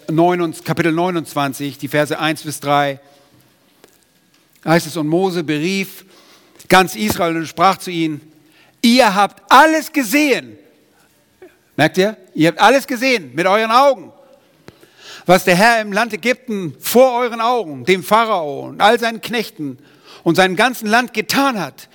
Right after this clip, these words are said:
die großen Prüfungen, die deine Augen gesehen haben, das wird immer wieder betont, jene großen Zeichen und Wunder.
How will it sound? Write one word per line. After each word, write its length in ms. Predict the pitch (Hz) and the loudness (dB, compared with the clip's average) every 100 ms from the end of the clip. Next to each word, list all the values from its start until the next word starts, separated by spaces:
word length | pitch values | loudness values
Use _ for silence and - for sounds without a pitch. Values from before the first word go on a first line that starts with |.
| _ _ _ - - | _ _ _ -16 -4
die 120 | 175 | 2
großen 360 | 208 277 240 202 | 4 4 0 -4
Prüfungen, 580 | 262 262 220 151 120 - - - | -2 -2 -4 -6 -12 -20 -20 -6
die 220 | 156 147 | -4 2
deine 340 | 214 262 277 - - | 4 4 2 -4 2
Augen 420 | 285 320 285 226 | 6 6 4 -6
gesehen 340 | 196 208 196 | -6 -4 -4
haben, 160 | 143 127 | -6 -10
das 100 | 123 | -8
wird 120 | 147 | -6
immer 180 | 208 214 | -4 -4
wieder 140 | 165 | -4
betont, 480 | 143 240 220 - - - _ _ _ _ - | 0 2 0 -2 -14 -20 _ _ _ _ -6
jene 240 | - 226 233 | 0 2 2
großen 340 | 202 226 202 | 0 -2 -4
Zeichen 380 | - 190 185 156 | -2 0 0 -6
und 140 | 156 | -8
Wunder. 340 | 143 135 117 | -6 -8 -10